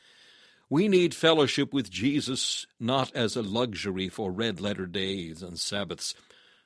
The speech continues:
but as the necessary provision of every work day of our lives. "Abide in me" is his word to us for all seasons, and we ought to strive to realize it, so that always, by night and by day,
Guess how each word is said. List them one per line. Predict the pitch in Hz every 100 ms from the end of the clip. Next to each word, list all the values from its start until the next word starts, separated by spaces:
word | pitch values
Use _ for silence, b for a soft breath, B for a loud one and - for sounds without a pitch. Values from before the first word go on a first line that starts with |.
| _
but | 98
as | 113 147 156
the | 165
necessary | 160 175 - 160 - 160 156
provision | 151 151 131 123 147 101 92 90
of | 95 90 -
every | 131 131 135
work | 92 113 147 -
day | 92 117 127
of | 110
our | 101 113
lives. | 98 95 87 87 71 - - _ _ _ _ _ _ _ -
"Abide | 101 82 147 185 175
in | 165 - 143 131
me" | 120 151 139 85 82 -
is | 104 107
his | 98 123 98
word | 98 120 104 87
to | 139 104
us | 87 -
for | - 135
all | 160 147 156
seasons, | - 143 120 110 87 - b b b b b -
and | 107
we | 90 95
ought | 98 127
to | -
strive | 113 - 131 135 110 98
to | 107
realize | 104 143 131 98 92
it, | - b b b b b b
so | - 160 170
that | 175
always, | 180 190 185 135 110 - - _ _ _
by | 110 117
night | 113 135 180 160
and | 147 170
by | 147 151
day, | 110 110 127 131